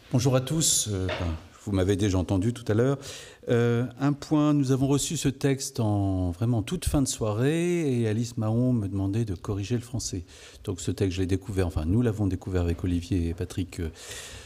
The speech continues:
ce matin, quasiment pendant le colloque. Et, euh, ben, finalement, une lecture rapide tout à l'heure m'a, m'a prouvé que, euh, il y avait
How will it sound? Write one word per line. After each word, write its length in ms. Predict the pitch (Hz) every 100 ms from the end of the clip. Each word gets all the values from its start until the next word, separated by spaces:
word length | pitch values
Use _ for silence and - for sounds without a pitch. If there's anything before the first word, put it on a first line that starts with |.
| - -
ce 180 | -
matin, 540 | 104 98 113 143 151 143 - - - _ - 117
quasiment 400 | 101 95 101 104
pendant 300 | 104 90 87
le 120 | 85 - - - - _
colloque. 680 | - 98 85 98 156 - - - - - - -
Et, 260 | 139 131 131
euh, 680 | 117 110 110 107 104 104 123
ben, 240 | 127 127
finalement, 480 | 117 139 123 127 127
une 120 | 117
lecture 280 | 113 113 120
rapide 300 | 113 - 117
tout 140 | - 104
à 80 |
l'heure 180 | 98 110
m'a, 460 | 104 92 90 87 87
m'a 380 | 82 82 80 76
prouvé 460 | - 95 85 104
que, 140 | 101 98
euh, 440 | 87 98 95 87 95
il 120 | 85
y 80 | 78
avait 180 | 90